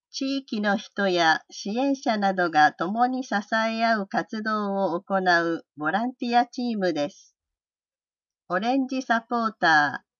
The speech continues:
ー、かっこ、ステップアップ研修を受講した認知症サポーター、閉じが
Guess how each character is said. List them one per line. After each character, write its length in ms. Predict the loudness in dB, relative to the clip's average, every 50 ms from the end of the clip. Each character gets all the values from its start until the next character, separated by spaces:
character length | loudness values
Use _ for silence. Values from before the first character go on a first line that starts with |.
| _ _ _ _
ー、 20 |
か 80 | -6 -6
っ 80 | -6 -6 _ _ _
こ、 220 | -10 -8 -8 -10 _ _ _ _ _ _ _ _ _
ス 200 | -18 -18 -10 -6
テ 80 | -6
ッ 60 | -6 -6 _ _ _
プ 200 | -4 -2 0 0
ア 60 | 0
ッ 40 | 0 -2 _ _
プ 120 | -10 -8
研 280 | -6 -6 -4 -4 -4 -4
修 320 | -6 -4 -2 -2 0 0 0
を 100 | 0 -2
受 240 | -2 -2 -4 -6
講 320 | -6 -4 -4 -2 -2 -2 -4
し 200 | -6 -8 -8 _
た 280 | 2 2 2 2 0 -2
認 220 | -4 -4 -2 -4 -4 -6
知 120 | -8 -10
症 300 | -8 -6 -4 -4 -4 -4
サ 200 | -4 -2 -4 -4
ポ 240 | -2 -2 -2 -2 -2
ー 20 |
タ 440 | -2 -4 -2 -2 -2 -2 -4 -6 -10
ー、 120 | -14 _ _ _ _ _ _ _ _ _ -8
閉 160 | -6 -6 -6
じ 260 | -6 -6 -8 -8 -10 _ _ _ _ _ _ _ _ _ -8
が 280 | -2 0 0 0 0